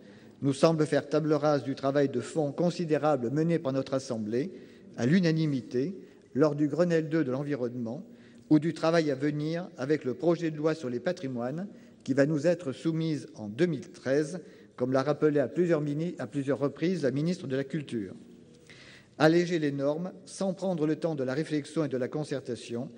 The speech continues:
peut donner l'illusion d'une plus grande liberté accordée aux collectivités territoriales. Il est certes tentant de modifier un élément circonscrit d'un dispositif ou d'une procédure, mais si cela crée de nouveaux dysfonctionnements,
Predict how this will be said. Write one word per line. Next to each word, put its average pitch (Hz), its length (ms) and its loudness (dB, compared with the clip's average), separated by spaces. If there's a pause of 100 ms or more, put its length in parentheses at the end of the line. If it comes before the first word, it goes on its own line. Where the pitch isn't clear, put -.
(480)
peut 147 120 8
donner 170 280 4
l'illusion 170 580 0
d'une 139 180 -4
plus 147 100 -4
grande 147 240 -6
liberté 160 800 0
accordée 147 400 -2
aux 160 80 0
collectivités 143 600 -2
territoriales. 127 720 -4 (800)
Il 131 100 4
est 151 60 6
certes 147 360 0
tentant 170 380 2
de 127 100 0
modifier 160 500 0
un 143 80 -2
élément 143 420 -2
circonscrit 160 720 -4
d'un 139 140 -2
dispositif 156 760 -4
ou 131 60 -4
d'une 123 200 -4
procédure, 131 640 -2 (560)
mais 147 100 6
si 175 160 4
cela 156 300 4
crée 165 180 -2
de 131 140 2
nouveaux 185 320 4
dysfonctionnements, 143 920 -6